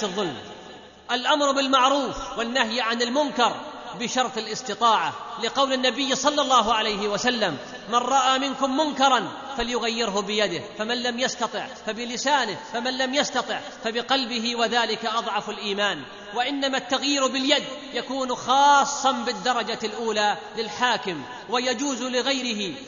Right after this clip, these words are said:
إذا كان لا يؤدي إلى ضرر أكبر. ولهذا قرر أهل العلم أن الأمر بالمعروف لا يكون إلا بالمعروف، والنهي عن المنكر لا يكون بالمنكر.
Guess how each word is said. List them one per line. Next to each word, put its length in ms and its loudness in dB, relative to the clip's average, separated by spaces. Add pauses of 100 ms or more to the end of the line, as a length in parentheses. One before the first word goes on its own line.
(160)
إذا 240 0
كان 280 0
لا 220 2
يؤدي 640 -4
إلى 100 0
ضرر 400 0 (100)
أكبر. 400 0 (360)
ولهذا 540 2
قرر 460 0
أهل 260 0
العلم 400 2 (540)
أن 220 2
الأمر 340 4
بالمعروف 680 4
لا 140 4
يكون 340 0
إلا 340 2
بالمعروف، 580 -2 (380)
والنهي 560 2
عن 180 2
المنكر 580 2
لا 180 4
يكون 400 2
بالمنكر. 520 -2